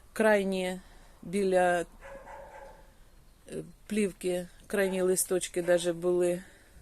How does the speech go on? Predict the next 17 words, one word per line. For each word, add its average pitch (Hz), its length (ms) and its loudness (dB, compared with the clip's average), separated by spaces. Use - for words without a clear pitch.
один 175 300 -2
раз 175 240 -2
приморожені. 247 800 -2
Ну, 392 60 -6
але 339 120 -4
с-, - 260 -2
зараз 208 580 2
тепло 202 380 -2
восстановилось 202 1000 -2
і 196 220 -6
все 214 340 0
більш-менш. 165 720 -6
Підживлювала 196 880 2
кальцієвою 185 540 0
селітрою, 208 720 0
монофосфатом 196 880 2
калію. 185 580 0